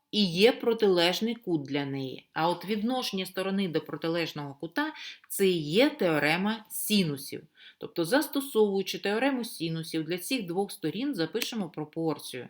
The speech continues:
Ось теорема синусів, ще раз нагадую. Так, значить, ми пишемо О К, сторона, яка нам невідома, її треба знайти, можна з неї починати, відноситься до синуса, е, кута П,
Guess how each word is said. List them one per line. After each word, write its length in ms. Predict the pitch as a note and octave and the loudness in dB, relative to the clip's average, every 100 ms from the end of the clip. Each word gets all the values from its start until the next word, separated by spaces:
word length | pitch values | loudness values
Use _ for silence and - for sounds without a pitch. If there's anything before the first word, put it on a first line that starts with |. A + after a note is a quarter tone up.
| _ | _
Ось 200 | E3 E3 | -2 -2
теорема 400 | C#3+ C#3 D3 C#3+ | -4 -6 -6 -8
синусів, 460 | - A3 A3+ - D#3 | -6 -6 -6 -6 -8
ще 180 | - E3+ | -6 -8
раз 180 | D#3+ | -8
нагадую. 500 | D3 C3+ B2+ C3 - - _ - - - - _ _ | -10 -10 -12 -12 -16 -18 _ -20 -16 -14 -16 _ _
Так, 360 | F3+ C#3+ C3+ - - _ | 4 4 0 -14 -20 _
значить, 260 | E3+ G#3+ G3+ | -4 -2 2
ми 140 | C4+ | 0
пишемо 600 | C4+ F#3+ - D3+ C3+ B2+ _ _ _ _ _ _ _ _ _ _ | 4 4 4 -2 -6 -10 _ _ _ _ _ _ _ _ _ _
О 200 | A#3 D4+ D4+ | 6 8 6
К, 320 | - G3 F3+ F#3 | 2 4 4 2
сторона, 480 | - F3+ F3+ F3+ | 0 0 2 0
яка 300 | E3+ F3 F#3 | 0 0 0
нам 220 | F3 E3+ E3 | 0 -2 -2
невідома, 880 | D#3+ D#3+ C#3 C#3+ C3+ D3+ A#3 C#4 - | -2 -2 0 -2 -2 -2 -4 -6 -8
її 200 | D#3 D#3 | -4 -2
треба 300 | D3+ D#3 C#3 | -2 -4 -4
знайти, 500 | C#3+ D3+ C#3+ - D3 | -4 -6 -8 -4 -2
можна 300 | G3 F3+ D#3 | -2 -4 -8
з 80 | C#3 | -8
неї 220 | D3 D3+ | -6 -6
починати, 760 | E3 G#3 - A3+ A#3 B3 B3 C4 _ _ - - - - | -6 -8 -6 -6 -6 -8 -10 -16 _ _ -20 -18 -18 -12
відноситься 880 | D#3 G#3+ G#3+ A#3+ B3+ A#3 F3 E3+ E3 | -2 0 2 2 2 0 -4 -2 -2
до 140 | D#3 F#3 | 0 -2
синуса, 560 | - A3+ G#3 F3 - | 0 2 2 2 -2
е, 340 | E3 - - - _ _ - | -2 -2 -8 -12 _ _ -8
кута 460 | F#3 F3 F3 D3 - | -6 0 2 0 0
П, 380 | D3+ C#3 D3 | -2 0 0